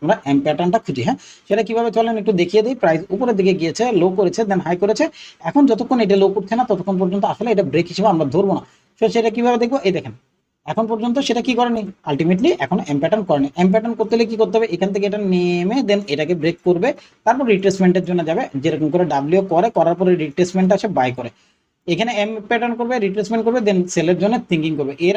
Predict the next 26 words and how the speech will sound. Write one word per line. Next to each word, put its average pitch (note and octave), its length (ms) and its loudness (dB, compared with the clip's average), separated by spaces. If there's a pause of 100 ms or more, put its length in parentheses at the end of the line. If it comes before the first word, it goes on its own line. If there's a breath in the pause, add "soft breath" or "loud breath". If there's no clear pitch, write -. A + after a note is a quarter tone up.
আগে D3 300 -4
করতে F3 340 -4
পারবে C#3 400 -4
না। D3+ 180 -2 (380 soft breath)
তো A#3+ 80 2
এটা A#3 360 2
অনেক A3 140 -4
সময় A#3+ 140 -6
দেখা F#3+ 220 -2
যায় G3+ 120 0
আমাদের F#3 300 0
এম D#3 100 -6
প্যাটার্নের E3+ 340 -4
জায়গায় F3 320 0
head C3+ 240 -8
and D3 120 0
shoulder D#3 260 0
প্যাটার্ন D#3+ 280 0
হয়ে D3+ 200 -2
যায়, E3 240 -2
এই, C#4+ 240 0
এই A3 100 4
ব্যাপার D#3 320 0
এগুলো C#3+ 260 0 (120)
ঘুরতে C3+ 260 -4
থাকে। D3+ 300 -2